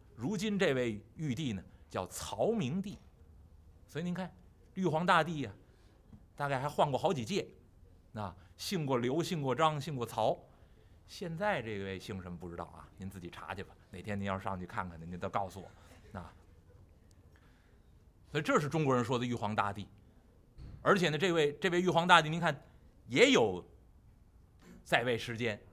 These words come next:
说天人如何呢？佛教里面说的天人，六道之一，享福啊，享得极多，快乐无比，但是终有尽时，也会遭受无常。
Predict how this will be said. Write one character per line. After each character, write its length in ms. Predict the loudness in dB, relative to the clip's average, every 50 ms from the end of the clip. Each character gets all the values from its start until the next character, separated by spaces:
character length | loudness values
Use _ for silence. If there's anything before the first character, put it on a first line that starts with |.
| -20 -20 -20 -20 -20 -20 -20 -20 -20 -14 -14
说 80 | -12
天 360 | -6 -4 0 6 8 8 10
人 220 | 10 8 6 6 4
如 180 | 2 0 0
何 180 | 2 2 2 2
呢？ 100 | 2 -2
佛 220 | -2 2 4 6
教 160 | 8 8 8 8
里 60 | 6
面 140 | 4 0 0
说 140 | 0 0
的 80 | 0 -2
天 260 | 0 4 6 6 6
人， 300 | 8 6 4 4 2 -4 -12 -20 -20 -20 -20 -20 -20 -20 -20 -20 -20 -20 -20 -20 -20 -20 _ -20 -20 -20 -20 -20 -20 -12
六 320 | 2 6 10 10 10 10 10
道 180 | 10 8 8
之 220 | 6 4 2 2 2
一， 260 | 0 -2 -2 -4 -8 -14 -20 -20 -20 -20 -20 -20 -20 -20 -20 -20 -20 -20 -20 -20 -20 -20 -20 _ _ -12 -8
享 400 | -6 -4 -2 0 -2 -2 -2 -6
福 260 | -6 -4 0 2 2
啊， 120 | 2 2 0
享 220 | -6 -8 -6 -6 -6
得 80 | -8
极 260 | -6 -6 -2 -2 0
多， 340 | 2 4 4 4 2 0 -8 -18 -20 -20 -20 -20 -12 -10
快 280 | 2 4 4 4 4
乐 200 | 2 4 4 4
无 220 | 4 4 2 2 2
比， 480 | 2 0 0 0 0 0 -2 -6 -14 -20 -20 -20 -20 -20 2 4
但 240 | 4 4 4 2 -4
是 220 | -8 -12 -14 -16 -18 -20 -20 -20 -20 -20 -20 _ -20 -20 -4
终 360 | 0 0 2 2 0 0 0 0
有 260 | 0 0 0 -2 -4
尽 300 | -6 -6 -6 -6 -6 -6
时， 320 | -8 -8 -10 -10 -12 -16 -18 -14
也 260 | -10 -10 -8 -8 -8
会 260 | -4 -2 0 0 0 6
遭 260 | 8 8 8 8 6
受 160 | 2 0 0
无 200 | 0 -2 -4 -6
常。 280 | -6 -6 -8 -8 -8